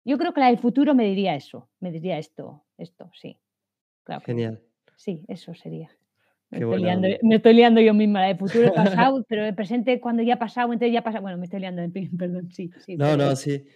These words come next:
Speaker 1: sí, eso
Speaker 2: pero,
Speaker 1: sería.
Speaker 2: pero justo es, es muy lindo esto que dices, porque tiene, tiene todo el sentido de por qué has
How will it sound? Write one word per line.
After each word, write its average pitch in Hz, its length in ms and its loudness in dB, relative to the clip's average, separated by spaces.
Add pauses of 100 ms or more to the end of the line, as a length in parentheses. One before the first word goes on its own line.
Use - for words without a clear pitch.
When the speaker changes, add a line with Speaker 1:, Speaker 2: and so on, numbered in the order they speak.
Speaker 1:
sí, 190 200 -8
eso 143 200 0
Speaker 2:
pero, - 20 0
Speaker 1:
sería. 170 200 -4
Speaker 2:
pero 135 220 0
justo 165 300 -8
es, 160 120 -6
es 156 180 -4
muy 170 140 -2
lindo 156 300 -2
esto 139 180 -10
que 131 80 -10
dices, 131 300 -10
porque 113 720 -12 (720)
tiene, 139 300 0
tiene 139 260 -2
todo 135 200 -4
el 127 60 -4
sentido 131 580 -6
de 117 120 -6
por 110 260 -12
qué 120 220 -6
has 117 460 -10